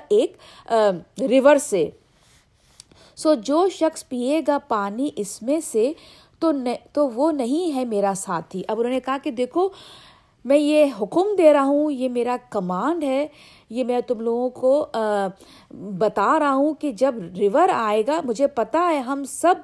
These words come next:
بہت پیاسے ہوں گے، ہم سب کو بہت بھوک بھی لگی ہوئی ہوگی، لیکن تمہیں یہ میرا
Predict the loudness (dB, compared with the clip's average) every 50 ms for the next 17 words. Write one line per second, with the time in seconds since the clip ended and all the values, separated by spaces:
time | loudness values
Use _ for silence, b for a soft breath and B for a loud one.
0 | 0 0 0 0 2 0 -2 -2 -2 -4 -4 -4 -4 -4 -6 -6 -2 0 0 0
1 | 0 -2 -4 -4 -2 -2 -2 -4 -4 B B B B B B B -6 -6 -6 -6
2 | -4 -2 -2 -2 -2 -2 -4 -6 -4 0 0 0 2 2 2 0 0 -4 -12 -8
3 | 2 6 6 6 6 6 4 4 4 6 4 4 2 -2 -6 -6 -4 -2 0 0
4 | 0 -2 -4 -6 -8 -10 B B B B B B B -4 -2 -2 -2 0 -2 -2
5 | -2 -2 -2 -4 -4 -4 -2 -2 -2 -2 -2 -2 -2 -2 -2 -2 -2 -2